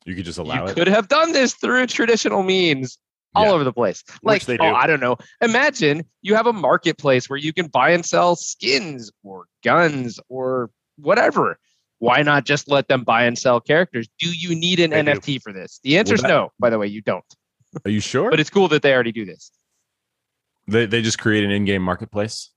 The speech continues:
Speaker 1: 'Cause that's what I was trying to get to. Does this really matter? Is this really
Speaker 2: No,
Speaker 1: helpful?
Speaker 2: it's not
Speaker 1: The fact that your
Speaker 2: game-changing. It's just a
Speaker 1: character
Speaker 2: curious way to use an N F T. It's
Speaker 1: Yeah.
Speaker 2: this is, this is the, one of the best, I think, criticisms of crypto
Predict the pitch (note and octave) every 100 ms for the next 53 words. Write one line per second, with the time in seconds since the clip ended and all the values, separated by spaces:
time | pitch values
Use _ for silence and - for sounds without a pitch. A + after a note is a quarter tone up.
0 | _ _ _ _ - C#3 F#3+ G#3+ D#3 -
1 | A#2 F#2+ E2 - D2+ D#2 G#2+ C#3 C#3+ C3
2 | G#2+ A2 F#2 F2 E2+ E2+ - A#2 G#2+ -
3 | G2+ F#2 F2 D#2+ - F4 - - B2+ F3
4 | G#3 A#3 _ _ A2+ D#3+ G3+ F#3 C3 A2+
5 | G#2 G2+ G#2 A2 A2 - G2+ F#2 F2+ -
6 | D3+ D#3 D#3 C3 C3+ C3+ B2 C3+ B2+ A2+
7 | A#2+ A2+ - C3 A2 E2 B2 - - D#2
8 | C2 - _ _ _ _ _ _ _ G3
9 | - C4+ - F#3+ - B3+ - _ - E3
10 | C#3+ C3 _ _ _ _ - E3 G3 E3+
11 | E3 D3+ C#3 - _ _ - D3 D3+ -
12 | - B2 C#3 C#3 A2+ - - C3+ - A#2+
13 | A2 G2+ G2+ _ D3 - B2 A2+